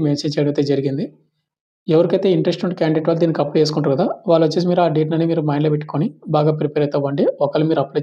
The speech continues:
చేసుకోవాలనుకుంటే కనుక. ఇక ఫైనల్‌గా వచ్చేసింది బ్రదర్, మనకు Government of India, Ministry of Science and Technology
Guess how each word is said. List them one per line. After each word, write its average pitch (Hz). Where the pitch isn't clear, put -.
చేసుకోవాలనుకుంటే 139
కనుక. 131
ఇక 170
ఫైనల్‌గా 175
వచ్చేసింది 165
బ్రదర్, 147
మనకు 156
Government 156
of 156
India, 165
Ministry 151
of 156
Science 156
and 156
Technology 156